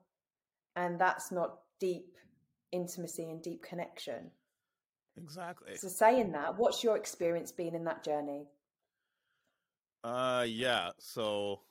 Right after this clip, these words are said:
Speaker 2: that's actually, I've actually written a song on my upcoming album about that. It's about, like, not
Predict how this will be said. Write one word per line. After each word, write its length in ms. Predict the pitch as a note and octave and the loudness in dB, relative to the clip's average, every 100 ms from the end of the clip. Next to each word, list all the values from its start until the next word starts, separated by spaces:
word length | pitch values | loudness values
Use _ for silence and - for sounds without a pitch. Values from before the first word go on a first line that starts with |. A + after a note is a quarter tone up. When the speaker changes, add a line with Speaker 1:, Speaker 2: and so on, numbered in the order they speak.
| _ _ _ _ | _ _ _ _
Speaker 2:
that's 280 | G#2+ B2 C3+ | -2 -2 0
actually, 340 | C#3 C3 C3+ A2+ | 0 0 0 0
I've 140 | G#2+ | 2
actually 280 | A#2 A#2 A2 | 0 -2 -4
written 300 | G#2+ A2 G#2+ | -6 -6 -8
a 60 | |
song 300 | F#2+ G#2 G2 F#2+ | -6 -6 -6 -8
on 100 | F2+ | -8
my 140 | F2 | -8
upcoming 400 | F2+ - G2+ F2 | -8 -10 -12 -8
album 340 | F2 F#2 F#2 | -8 -8 -10
about 280 | F2+ F#2 F2+ - | -8 -8 -8 -8
that. 200 | F2 D#2 _ _ _ _ - | -8 -10 _ _ _ _ -18
It's 200 | G#2 - | -16 -12
about, 280 | G2+ G2 F#2+ | -4 -4 -4
like, 260 | F#2+ F#2 | -6 -6
not 300 | G#2+ G#2 G2+ | -6 -4 -4